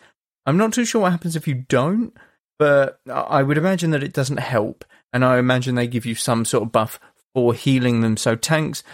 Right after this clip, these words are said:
if you really wanna help out, like paladins and stuff, you can just Word of Glory them. Healers, keep on top of it. It, it. It's probably a good thing to heal them.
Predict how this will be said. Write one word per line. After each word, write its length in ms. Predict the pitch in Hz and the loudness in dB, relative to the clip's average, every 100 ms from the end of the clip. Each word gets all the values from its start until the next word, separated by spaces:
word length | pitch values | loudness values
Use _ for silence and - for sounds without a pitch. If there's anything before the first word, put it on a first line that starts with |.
| - _ | -20 _
if 120 | 208 | -8
you 60 | 208 | -2
really 180 | 151 123 | 0 2
wanna 200 | 120 117 | 2 2
help 260 | 123 113 | 2 0
out, 160 | 123 120 | -2 0
like 180 | 107 - | -2 -2
paladins 500 | - 120 117 113 123 | -2 0 0 0 -2
and 100 | 120 | -4
stuff, 340 | - 120 - - - | -2 -2 -2 -16 -10
you 80 | 156 | -4
can 240 | 139 120 | 0 2
just 220 | 113 113 - | 2 -2 2
Word 200 | 117 110 | 2 2
of 80 | |
Glory 320 | 123 156 160 151 | 2 4 4 2
them. 280 | 147 147 139 - _ _ | 0 -2 -4 -18 _ _
Healers, 400 | 151 147 143 135 | 0 2 2 2
keep 220 | - 127 120 | -2 -2 -2
on 120 | 113 | -2
top 240 | - 113 | -2 -2
of 120 | 117 | -2
it. 220 | 113 - - _ - - | -2 -2 -6 _ -18 -6
It, 180 | 147 - | -6 -2
it. 160 | 156 151 | -2 0
It's 320 | 147 139 - - | -2 -2 -6 -6
probably 380 | - 160 131 113 | -2 2 2 2
a 40 | |
good 220 | 110 117 | 2 -2
thing 280 | - 113 107 | -2 0 0
to 380 | - - 120 107 | -2 0 0 0
heal 260 | 123 92 | -2 -6
them. 220 | - - | -6 -10